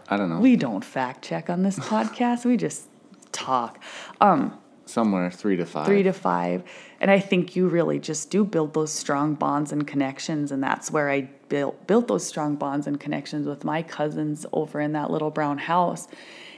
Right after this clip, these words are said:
Speaker 2: Anyway, we had lived in it for maybe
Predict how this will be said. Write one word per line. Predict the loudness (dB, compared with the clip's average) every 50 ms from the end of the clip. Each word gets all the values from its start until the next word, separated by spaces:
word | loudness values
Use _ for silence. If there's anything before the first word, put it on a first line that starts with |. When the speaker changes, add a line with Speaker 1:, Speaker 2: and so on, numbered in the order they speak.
| 0
Speaker 2:
Anyway, | 4 6 8 8 8 8 6 4 2 0 -4 -8 -14 -20 -20 -20 -20 -20 -20 -20 -12 -2 2
we | 4 6 6
had | 6 6 6 4
lived | 6 6 6 6 4 2 0
in | 2 2 4
it | 2 2 0 -4
for | -4 -2 2 2 4 4 2 2
maybe | 0 0 0 0 0 0 0 -2 0 -2 -2 -4